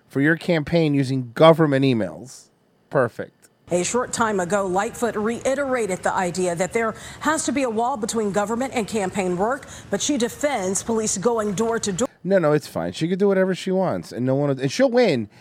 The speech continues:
Speaker 1: See, that's the thing with Chicago and all these places.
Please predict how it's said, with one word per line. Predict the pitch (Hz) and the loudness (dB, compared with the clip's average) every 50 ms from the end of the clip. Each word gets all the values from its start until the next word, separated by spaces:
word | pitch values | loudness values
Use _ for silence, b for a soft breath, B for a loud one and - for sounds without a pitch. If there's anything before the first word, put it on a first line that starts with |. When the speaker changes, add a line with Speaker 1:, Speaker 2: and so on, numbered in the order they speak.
| b b b | b b b
Speaker 1:
See, | - - 214 | -6 -2 2
that's | 220 262 277 - | 2 2 2 2
the | - 311 | -2 -4
thing | - - 269 247 | -2 -4 -4 -2
with | 226 202 - | -4 -4 -4
Chicago | - 190 175 - 165 160 156 160 156 147 131 123 | -6 -10 -8 -4 -2 0 0 0 0 0 -2 -2
and | 120 120 | 0 -2
all | 123 127 | 0 -2
these | 135 123 120 | -2 -4 -6
places. | - - 127 117 117 110 - 104 98 | -6 -6 -4 -4 -4 -4 -6 -10 -12